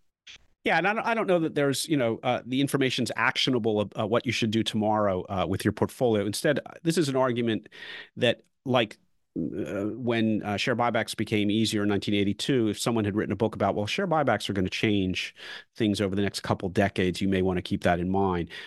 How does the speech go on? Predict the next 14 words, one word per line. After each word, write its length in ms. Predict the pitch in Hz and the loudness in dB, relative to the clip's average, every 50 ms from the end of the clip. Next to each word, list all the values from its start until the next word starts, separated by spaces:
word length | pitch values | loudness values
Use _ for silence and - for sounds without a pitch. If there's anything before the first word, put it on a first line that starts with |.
| - - | -10 -2
When, 380 | 117 117 113 110 113 107 107 104 - | 0 2 2 4 4 2 0 0 0
uh, 300 | 107 104 104 101 98 - - | -2 0 0 0 0 -2 -2
index 300 | 131 139 135 120 - - | -2 0 0 0 -2 -4
funds 260 | - 127 117 107 - | -2 0 0 0 0
came 200 | - - 117 110 | 0 -2 0 0
out 80 | 113 85 | 0 0
in 60 | 110 | 0
nineteen 260 | 107 98 - 113 104 | -2 -2 -2 -2 -2
seventy-five, 800 | - 123 110 110 110 107 - - 139 131 127 120 113 107 - - - - - - - - - _ - - | 0 0 0 0 0 -4 -2 -2 0 2 2 2 2 0 -2 -8 -14 -16 -16 -16 -18 -20 -20 _ -18 -8
someone, 380 | - - 143 131 123 117 110 - | -2 0 0 0 0 0 -2 -4
you 120 | - 139 | -2 -2
know, 120 | 117 92 85 - - - - | -2 -2 -2 -4 -6 -2 0
uh, 120 | 98 78 82 95 92 85 92 113 - - | 2 2 2 0 0 -2 -2 -4 -4 -2
Bogle 440 | 117 113 110 98 101 110 98 92 | 0 0 0 2 2 0 0 -2